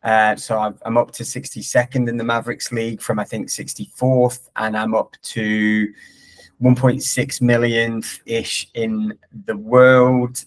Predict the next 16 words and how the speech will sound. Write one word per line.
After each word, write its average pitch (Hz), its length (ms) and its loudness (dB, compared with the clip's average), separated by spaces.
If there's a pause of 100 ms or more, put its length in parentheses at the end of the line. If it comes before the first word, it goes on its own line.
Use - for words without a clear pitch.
(120)
Um, 110 680 0 (100)
again, 107 320 -6
small 107 460 -6 (200)
green 110 280 -2
arrow. 104 480 0 (240)
Um, 92 880 -4 (880)
the 156 140 6
only 240 180 6
thing 214 180 2
I'm 143 100 6
disappointed 151 640 0
with, 110 160 -4
in 113 100 -4
a 113 60 -4
way, 113 480 2
is 123 320 -6